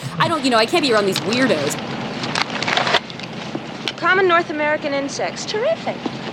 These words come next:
Speaker 2: Oh, grasshopper gills. I knew a girl who had a gill. Grew out of her throat. I don't know if it was a grasshopper gill, though. Anyway,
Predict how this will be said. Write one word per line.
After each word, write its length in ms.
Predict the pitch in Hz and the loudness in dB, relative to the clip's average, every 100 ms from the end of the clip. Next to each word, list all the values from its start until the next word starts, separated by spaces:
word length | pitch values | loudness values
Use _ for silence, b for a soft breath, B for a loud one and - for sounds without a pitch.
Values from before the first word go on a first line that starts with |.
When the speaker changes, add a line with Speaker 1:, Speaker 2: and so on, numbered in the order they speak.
| - - - - - - - - - - - | -8 -10 -10 -10 -10 -10 -10 -10 -10 -8 0
Speaker 2:
Oh, 140 | 523 | 4
grasshopper 580 | 523 659 679 453 339 - | 6 6 4 4 4 2
gills. 580 | 226 269 208 156 - - - - - - - - - - - - - - B B | 2 2 2 0 -6 -8 -10 -12 -12 -10 -10 -8 -10 -10 -14 -14 -14 -14 B B
I 80 | 440 | 0
knew 100 | 508 | 0
a 40 | |
girl 140 | 339 330 | 2 0
who 80 | 269 | 0
had 140 | 233 | -2
a 60 | 233 | 2
gill. 400 | 277 349 494 622 - - - | 6 6 6 0 -4 -14 -2
Grew 80 | |
out 100 | 320 | 0
of 60 | 320 | 0
her 60 | 302 | -2
throat. 380 | - 320 254 - | 0 2 2 0
I 20 | |
don't 80 | 285 | -4
know 80 | 285 | -2
if 60 | |
it 40 | 247 | -2
was 80 | 214 | -4
a 40 | |
grasshopper 380 | 254 254 254 208 | -2 0 -2 -2
gill, 140 | 202 | -2
though. 100 | 196 | 0
Anyway, 320 | 131 269 196 | 0 0 -2